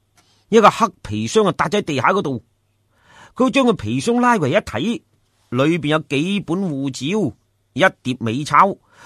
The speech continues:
同一支左輪手槍。哎呀，老天爺啊！原來你而家仲唔想望我客傷手？哎，咁呢云，睇嚟係我有救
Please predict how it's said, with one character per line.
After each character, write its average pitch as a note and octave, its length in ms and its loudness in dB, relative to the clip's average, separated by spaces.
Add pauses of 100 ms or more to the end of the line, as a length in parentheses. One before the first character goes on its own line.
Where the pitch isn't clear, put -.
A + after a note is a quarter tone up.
(120)
同 C3+ 140 0
一 G#3 80 0
支 B3 140 0
左 - 180 -8 (180)
輪 A3+ 220 0
手 F3 160 -4
槍。 A#3 320 0 (240)
哎 - 80 -18 (440)
呀， - 1200 -8
老 G3 160 -6 (400)
天 F3 320 -12
爺 D#3+ 360 -8
啊！ F3 300 -4 (720)
原 G#3 240 0
來 G3 140 2
你 F3+ 100 2
而 D#3+ 240 0 (160)
家 A3+ 200 -2
仲 A3 140 -6
唔 D#3 280 -8
想 F#3 340 -4
望 E3 340 -4
我 G3 140 2
客 - 80 -2 (320)
傷 A#3+ 480 -2
手？ G#3+ 380 -6 (180)
哎， - 120 -4 (1000)
咁 B2+ 120 -12
呢 B2+ 160 -8
云， G2+ 400 -10 (580)
睇 G#3 320 0
嚟 F#3+ 100 0
係 F3+ 360 -4
我 F#3 160 0
有 F3 160 -2
救 A#3+ 400 -2